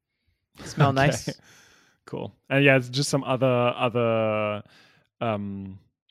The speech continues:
Speaker 2: I don't know, just, just components of things, I suppose. Um,
Speaker 1: Anything specific? Specifically to help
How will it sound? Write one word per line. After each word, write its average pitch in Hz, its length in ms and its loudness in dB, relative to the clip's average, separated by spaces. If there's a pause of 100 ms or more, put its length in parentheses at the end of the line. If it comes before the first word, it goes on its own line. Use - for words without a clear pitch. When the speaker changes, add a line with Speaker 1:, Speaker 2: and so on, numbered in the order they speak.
(300)
Speaker 2:
I 262 80 0
don't 196 80 2
know, 160 200 4
just, 139 440 -6
just 127 280 -12
components 131 540 2
of - 160 -8
things, 123 500 -4 (180)
I 127 60 -4
suppose. 123 500 -4 (760)
Um, 107 460 -6 (1400)
Speaker 1:
Anything 127 340 -4
specific? 147 600 -6 (920)
Specifically 143 720 -4
to - 100 -8
help 139 220 0